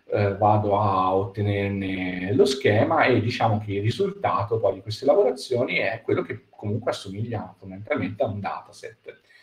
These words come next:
Un dataset che io poi posso descrivere, come vedete nella cella sottostante, è, eh, un dat-, addirittura potrei lavorarci sopra anche in un simil S Q L, comunque verrebbe convertito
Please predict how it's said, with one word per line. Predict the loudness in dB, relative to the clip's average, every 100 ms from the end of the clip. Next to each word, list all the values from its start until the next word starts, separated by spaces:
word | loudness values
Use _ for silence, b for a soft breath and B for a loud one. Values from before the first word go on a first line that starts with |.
| b b b b 0
Un | 4
dataset | 6 8 8 6 4
che | 6
io | 8
poi | 10 8 8
posso | 4 2 0
descrivere, | -2 -4 -4 2 2 2 -2
come | -6
vedete | -2 0 0 -2
nella | -8 -8 -8 -6 -8
cella | -8 -6 -6
sottostante, | -10 -16 -18 -6 0 2 0 -2 -6 -10 B B B B
è, | 2 6 8 6 0 -10 _ -8
eh, | 0 4 4 4 0 0 -2 -4
un | 0
dat-, | 2 2 2
addirittura | 2 2 0 6 8 8
potrei | 4 2 4
lavorarci | 6 8 10 10 8 0
sopra | -4 -2 -2 -2
anche | -6 -4
in | -2
un | -2
simil | -4 -6 -2 2 2 4 4
S | 2 -4
Q | -6 -4 -2
L, | 0 0 -2
comunque | -4 -4 -4 -4
verrebbe | 0 4 4 2
convertito | -4 -4 -4 -6 -8 -8 -6 -10